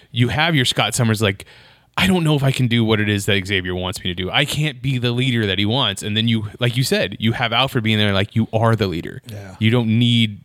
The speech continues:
Speaker 1: to prove it to anybody else other than yourself. Like, you know what you're doing." So that would make him stronger. Would it have given Jean Grey, Marvel Girl, more of a voice in that original team?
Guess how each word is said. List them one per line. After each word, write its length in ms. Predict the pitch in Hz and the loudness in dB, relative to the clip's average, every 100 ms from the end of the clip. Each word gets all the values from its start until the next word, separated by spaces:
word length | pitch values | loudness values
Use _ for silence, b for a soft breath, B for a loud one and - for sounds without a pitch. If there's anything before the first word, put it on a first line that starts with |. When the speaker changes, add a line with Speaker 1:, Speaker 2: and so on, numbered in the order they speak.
| - | -6
Speaker 1:
to 100 | 117 | -4
prove 280 | - 123 113 | 0 0 0
it 100 | 110 | 0
to 100 | 110 | 0
anybody 400 | 110 104 101 95 | 2 2 2 2
else 200 | 110 107 - | 2 0 -2
other 180 | 113 104 | 0 2
than 160 | 98 | 0
yourself. 640 | 92 92 - 104 - - - | -2 -2 0 -2 -2 -12 -4
Like, 300 | 104 104 - | 0 0 0
you 140 | 107 | 2
know 200 | 104 107 | 4 4
what 220 | 110 101 | 2 2
you're 80 | - | 0
doing." 380 | 95 117 95 67 B B B | 0 0 -2 -8 B B B
So 180 | - 131 | -4 0
that 200 | 123 123 | 0 0
would 240 | 127 135 123 | 0 0 2
make 280 | 117 117 - | 2 0 0
him 100 | 104 | -2
stronger. 580 | - 139 135 120 65 - B B B - | 0 2 2 0 -6 -16 B B B -2
Would 160 | 139 | 2
it 260 | 147 131 131 | 2 0 0
have 180 | 131 113 | 0 0
given 520 | 147 139 135 127 117 - - | 0 2 2 0 -2 -8 -12
Jean 300 | 120 117 139 | -4 0 0
Grey, 440 | 120 143 156 101 104 | 0 0 0 0 -2
Marvel 340 | 110 165 165 | -2 0 2
Girl, 180 | 117 110 | 2 0
more 240 | 113 123 | 2 0
of 100 | 120 | 0
a 40 | 110 | -2
voice 460 | 113 165 139 - | 0 -2 -2 -6
in 160 | - 123 | -2 0
that 160 | 110 110 | 2 2
original 380 | 104 101 104 98 | 2 0 -2 -2
team? 420 | 151 151 55 | 0 0 -2